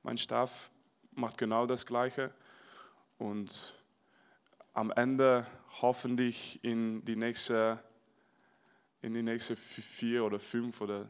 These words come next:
sechs oder sieben Jahre sind wir, ja, wieso lacht ihr alle? <laughs> Ja, aber sind wir, äh,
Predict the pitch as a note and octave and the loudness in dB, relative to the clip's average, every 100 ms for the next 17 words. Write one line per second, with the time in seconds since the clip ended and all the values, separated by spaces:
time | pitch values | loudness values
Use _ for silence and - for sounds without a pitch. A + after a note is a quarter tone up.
0 | A2+ A2 A2 - G#2+ G2 A2 A2+ G2+ G2+ | -8 -6 -4 -4 -6 -4 -4 -4 -4 -4
1 | A2 A2+ B2 C3+ - _ - A2 G#2+ G#2+ | -4 -4 -10 -16 -20 _ -16 -8 -8 -4
2 | A2 G#2 G#2+ B2 - - - G#2+ G#2 - | -2 -2 -6 -12 -20 -18 -8 -6 -4 -6
3 | - G#2 G#2+ A2 A2 A#2+ - A#2+ A2 A2 | -10 -10 -8 -6 -2 -2 -2 -2 0 2
4 | G2+ - - F#3 - E3 - - - - | 0 -4 6 6 10 8 8 4 10 8
5 | - D3+ - - - - - - - - | 8 4 4 0 2 0 0 -4 -6 -6
6 | - - - E3 - C#3 B2 B2 - B2+ | 0 2 2 -2 -2 2 4 4 4 4
7 | C3 C3 C3 C3+ C3 | 4 4 4 4 4